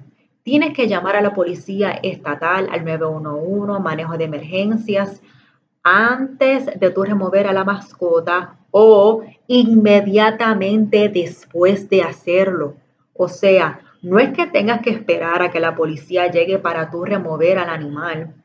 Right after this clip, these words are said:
porque como ya dijimos, si en primer lugar, en efecto encontraste de que las, las dos o las cuatro puertas del carro están cerradas y tuviste que, que romper uno de los cristales porque de buena fe, que este es el segundo elemento,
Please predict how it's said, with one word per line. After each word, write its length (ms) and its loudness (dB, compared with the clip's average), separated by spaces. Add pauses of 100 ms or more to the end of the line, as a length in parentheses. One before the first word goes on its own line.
(160)
porque 320 0
como 240 -6
ya 180 0
dijimos, 720 -2 (920)
si 180 -2
en 120 0
primer 300 0
lugar, 460 0 (280)
en 160 -2
efecto 400 0
encontraste 540 0
de 100 2
que 140 0
las, 220 -6 (380)
las 360 -6 (200)
dos 420 4
o 20 2
las 160 -4
cuatro 340 -2
puertas 380 -2
del 140 -4
carro 200 -4
están 300 -8
cerradas 560 -4 (260)
y 140 0
tuviste 720 0 (240)
que, 500 2
que 100 -2
romper 420 -2
uno 260 0
de 100 0
los 140 0
cristales 420 -2
porque 300 2
de 120 4
buena 560 0
fe, 380 4
que 80 -6
este 160 -8
es 60 -4
el 60 -10
segundo 280 -6
elemento, 640 0